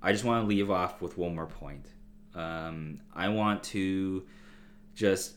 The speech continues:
you know, have you reflect on how old you are, right? Like, if you are, if you're eighteen, nineteen-year-old kid, like, dude, do not worry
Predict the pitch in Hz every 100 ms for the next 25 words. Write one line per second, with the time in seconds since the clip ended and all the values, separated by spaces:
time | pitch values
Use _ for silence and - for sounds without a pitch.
0 | - 98 87 - 117 110 110 101 - 110
1 | 104 - 101 90 87 - - - 127 135
2 | - 110 117 120 110 104 92 107 104 135
3 | 156 - - - - 101 104 120 104 104
4 | 107 107 131 165 147 113 104 92 - -
5 | - - - - - 87 101 110 98 98
6 | 113 - 117 113 113 98 87 104 104 113
7 | 110 110 110 98 98 98 98 95 - -
8 | 92 104 117 - 104 90 85 - - -
9 | 101 98 104 90 82 - - 110 104 104
10 | 113 120 120 110 104 101 101 98 92 87